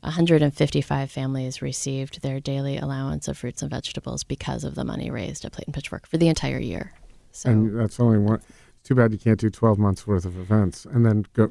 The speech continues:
Speaker 2: drive yourself nuts
Speaker 1: Well,
Speaker 2: to
Speaker 1: I mean,
Speaker 2: run
Speaker 1: at
Speaker 2: the
Speaker 1: least
Speaker 2: process.
Speaker 1: in one month, you know, we fed a hundred and fifty-five families for a year.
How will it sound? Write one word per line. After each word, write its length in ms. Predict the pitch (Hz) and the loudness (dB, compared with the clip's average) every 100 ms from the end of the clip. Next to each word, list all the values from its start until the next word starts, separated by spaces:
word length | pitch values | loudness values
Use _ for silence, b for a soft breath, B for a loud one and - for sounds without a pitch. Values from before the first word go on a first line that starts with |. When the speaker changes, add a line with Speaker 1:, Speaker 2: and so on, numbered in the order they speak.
| - | 0
Speaker 2:
drive 260 | 120 107 95 | 4 4 2
yourself 320 | 85 98 87 | -2 -6 -2
nuts 400 | 101 104 - - | 0 0 0 0
Speaker 1:
Well, 300 | 220 220 220 | 2 4 2
Speaker 2:
to 80 | - | 2
Speaker 1:
I 40 | |
mean, 160 | 220 226 | 2 4
Speaker 2:
run 60 | 220 | 2
Speaker 1:
at 40 | |
Speaker 2:
the 60 | - | 4
Speaker 1:
least 160 | 233 247 | 2 2
Speaker 2:
process. 140 | - | 2
Speaker 1:
in 460 | 233 220 220 208 208 | 4 4 4 0 0
one 280 | 202 208 214 | 2 4 4
month, 400 | 196 190 190 - | 4 2 0 -2
you 80 | 185 | 0
know, 140 | 170 165 | 4 4
we 120 | 170 | 4
fed 200 | - 170 | 2 -2
a 40 | |
hundred 220 | 175 170 | -2 -2
and 120 | 160 151 | -2 -4
fifty-five 400 | 151 151 147 143 | -6 0 2 4
families 280 | 147 147 | 4 2
for 100 | - | 0
a 60 | 139 | -4
year. 360 | 135 143 135 | -2 -2 -2